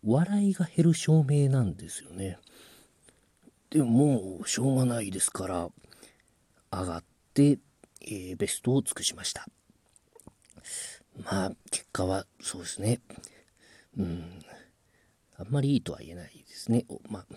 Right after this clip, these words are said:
大相撲で言うと二勝十三敗ぐらいですね。二勝したかなってぐらいです。で、また、女性の司会者が言うんですよ。「お兄様、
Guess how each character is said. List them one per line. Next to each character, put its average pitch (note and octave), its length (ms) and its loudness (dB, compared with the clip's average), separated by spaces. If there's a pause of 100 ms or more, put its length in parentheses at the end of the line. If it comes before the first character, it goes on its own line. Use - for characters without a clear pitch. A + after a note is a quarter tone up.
(1500)
大 C#3 240 4
相 D3 160 0
撲 C#3+ 140 4
で C3 100 0
言 C3 60 2
う C3+ 40 -2
と F3+ 120 4
二 C3+ 120 6
勝 E2 300 -2
十 E2+ 260 -6
三 F2 320 -8
敗 D#2+ 180 -6
ぐ E2+ 120 -6
ら - 100 -12
い - 260 -16 (500)
で - 120 -20
す - 140 -12
ね。 G#2+ 140 -6 (260)
二 F#2+ 120 -4
勝 - 240 -10
し - 80 -10
た - 120 -18
か F#2 100 -14
な G2 140 -6
っ - 20 -6
て - 140 -16
ぐ - 80 -18
ら - 80 -12
い - 20 -16
で - 60 -20
す。 - 100 -18 (1700)
で、 A#2 100 -2
ま F#2+ 160 2
た、 D#2 840 -8 (1000)
女 G#2+ 220 -4
性 - 160 -2
の E2 80 -10
司 - 140 -4
会 D#2+ 160 -8
者 F2+ 120 -6
が F2+ 100 -8
言 F2 120 -2
う F2+ 40 0
ん F2+ 40 -2
で F2 80 -2
す - 160 -4
よ。 D#2+ 140 -10 (1800)
「お E3 140 12
兄 G3 140 12
様、 D#3+ 520 2